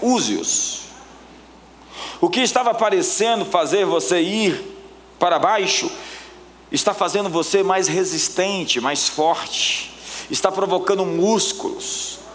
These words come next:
O que está desafiando você, está tornando você melhor.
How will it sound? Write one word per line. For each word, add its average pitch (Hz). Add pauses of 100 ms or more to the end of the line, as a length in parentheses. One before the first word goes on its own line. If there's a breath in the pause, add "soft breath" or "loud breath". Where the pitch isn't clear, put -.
(220 loud breath)
O 151
que 190
está 220
desafiando 202
você, 190
está 175
tornando 185
você 165
melhor. 165